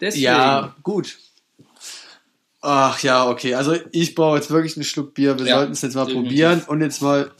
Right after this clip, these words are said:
Speaker 2: über unseren Schatten springen.
Speaker 1: Chin Chin.
Speaker 2: Prost.
Speaker 1: Das schmeckt nach Heimat. Jesus Christ.
Speaker 2: Traditionell dunkel.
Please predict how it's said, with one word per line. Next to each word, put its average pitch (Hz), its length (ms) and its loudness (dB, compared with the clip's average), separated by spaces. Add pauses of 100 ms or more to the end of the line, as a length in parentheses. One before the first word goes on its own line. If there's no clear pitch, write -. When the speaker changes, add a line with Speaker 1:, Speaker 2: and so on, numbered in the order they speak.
(280)
Speaker 2:
über 170 240 4
unseren 147 280 2
Schatten 147 300 -2
springen. 90 420 -10 (1400)
Speaker 1:
Chin 135 160 -4
Chin. 123 180 -2 (520)
Speaker 2:
Prost. - 420 -8 (2250)
Speaker 1:
Das 123 220 -4
schmeckt 139 240 -4
nach 120 140 -2
Heimat. 117 440 -4 (1700)
Jesus 107 420 -8
Christ. 98 400 -8 (720)
Speaker 2:
Traditionell 135 680 2
dunkel. 151 440 -2